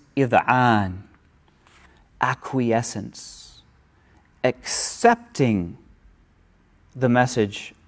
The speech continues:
of the Rasul as truth, accepting the words of Allah subhanahu wa ta'ala as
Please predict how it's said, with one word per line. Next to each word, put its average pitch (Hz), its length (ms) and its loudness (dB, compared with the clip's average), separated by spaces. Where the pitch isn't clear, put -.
of 117 140 -2
the 113 120 4
Rasul 165 640 2
as - 240 -6
truth, - 640 -8
accepting 139 1300 -2
the 131 180 0
words 135 760 2
of 127 120 -2
Allah 135 340 0
subhanahu 123 560 -4
wa 120 140 -2
ta'ala 113 720 0
as 202 520 4